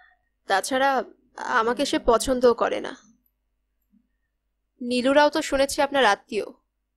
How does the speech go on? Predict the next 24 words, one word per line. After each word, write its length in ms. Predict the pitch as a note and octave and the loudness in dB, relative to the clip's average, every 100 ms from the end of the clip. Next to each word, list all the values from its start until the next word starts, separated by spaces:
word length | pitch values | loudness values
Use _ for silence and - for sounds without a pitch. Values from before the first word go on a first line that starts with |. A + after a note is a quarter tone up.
| _ _ _ _ _ - | _ _ _ _ _ -8
ওদের 260 | G#3+ A3+ | -2 0
সঙ্গে 280 | B3+ D4 D4 | 0 0 -2
চলে 260 | D4 C#4+ C#4 | 0 0 2
গেলেন 200 | C#4+ C4+ | 0 -2
না 120 | B3 | -4
কেন?" 200 | G#3+ F3 A#3+ _ _ _ _ _ _ _ _ _ _ _ _ _ _ _ _ _ - | -6 -8 -12 _ _ _ _ _ _ _ _ _ _ _ _ _ _ _ _ _ -4
মতিন 280 | C#4+ C#4+ D4 | -2 0 -2
উদ্দিন 200 | C#4+ C#4 | -4 -6
সাহেব 240 | - C#4+ C#4 | -6 -6 -6
ইতস্তত 440 | B3 D4 C#4+ D4 | -8 -6 -6 -4
করে 240 | D4 C#4+ C#4 | -2 -2 0
বললেন, 440 | C4+ C4+ A3 - B3 _ - - _ _ _ _ _ _ - G1+ | -2 -2 -4 -8 -20 _ -20 -20 _ _ _ _ _ _ -16 -10
"ওরা 480 | - A3+ B3 C4+ A#3+ - - - | -2 0 2 2 0 -2 -20 -12
আমাকে 440 | G#3 G#3 A3+ B3 | -6 -2 -2 -2
এখন 220 | C4 C4+ | -4 -2
আর 100 | C4+ B3+ | -6 -2
পছন্দ 420 | A3+ A3 C4+ B3+ | 0 0 -2 -2
করে 220 | A#3+ G#3+ | 0 -2
না। 260 | G3+ G#3+ - _ _ _ _ _ _ - - - G3 | -4 -10 -14 _ _ _ _ _ _ -20 -20 -20 -12
বিলুর 320 | A3 B3+ D4 | -6 -2 -2
ধারণা 440 | A#3+ C4+ C#4 D4+ D4 | -2 0 0 0 0
আমার 280 | G#3+ A#3+ B3 | 0 0 2
মাথা 300 | G#3+ C4 B3 | 0 0 -6
খারাপ, 300 | A#3 A3 | -6 -6